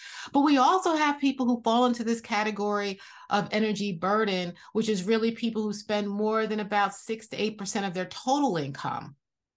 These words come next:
on energy costs. And we've got individuals across the country, and I think it's up to maybe thirty percent, who spend forty percent of their income on their energy costs. Tw-, like, so that's, like, a different bucket of people, some the same and some different.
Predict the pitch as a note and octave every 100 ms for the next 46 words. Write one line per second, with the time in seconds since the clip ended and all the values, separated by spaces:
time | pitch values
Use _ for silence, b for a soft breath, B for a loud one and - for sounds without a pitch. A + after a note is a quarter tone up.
0 | - F3 D#3+ D#3+ C#3 C3 C3 - - -
1 | - E3 D#3+ G3 E4+ E4 D#4+ C4 B3 A#3
2 | G#3 A3 A3 G#3+ G#3 G#3 G3+ G3+ - F#3+
3 | F#3 F#3 E3+ E3 E3+ C#4 D4 A#3 A3+ G3+
4 | G3 F3 E3 F3+ F3+ F#3 F3 E3 - D#4
5 | - - B B B - G#3 - - G3+
6 | F#3+ - - C#3+ D3+ F3 F#3 G3+ G#3+ G#3
7 | G3 G3+ G3+ G#3+ A3 G3 F#3+ F#3+ F3+ G3
8 | G#3 E3 - E3 - - E3+ F3 E3 E3+
9 | F3+ F#3+ A3+ - _ b - F#3+ F#3 E3
10 | F#3+ B3+ A3+ E3 D#3+ - C3 C#3 - C#3+
11 | C3 - E3 G#3 G#3 G#3+ G#3 G3 G3 -
12 | F#3 F3+ F#3+ G3 - -